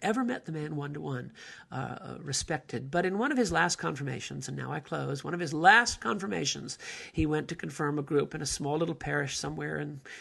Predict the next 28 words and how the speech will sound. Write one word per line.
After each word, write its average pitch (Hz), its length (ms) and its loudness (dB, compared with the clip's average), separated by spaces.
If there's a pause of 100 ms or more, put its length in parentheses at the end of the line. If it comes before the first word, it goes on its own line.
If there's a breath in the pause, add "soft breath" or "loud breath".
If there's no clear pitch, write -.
(180 loud breath)
not 170 240 0
so 156 140 -2
far 143 260 0
from 135 180 -6
a 127 40 -2
city 135 400 0
in, 127 200 -6
uh, - 120 -4 (440)
in 139 200 -2
what 143 140 -4
was 147 140 -4
then 151 160 0
still 139 260 0
quite - 280 -4
rural 147 560 0 (360 loud breath)
Sussex. - 640 -2
And, 139 260 -6
uh, 135 140 -2 (440 loud breath)
uh, - 300 -6
as 156 260 2
he 160 120 2
gave 151 260 2
the 151 80 -4
blessing, 143 680 -2
uh, 127 320 -6
at, - 360 -6
uh, 131 120 -4 (360 loud breath)
uh, - 40 -10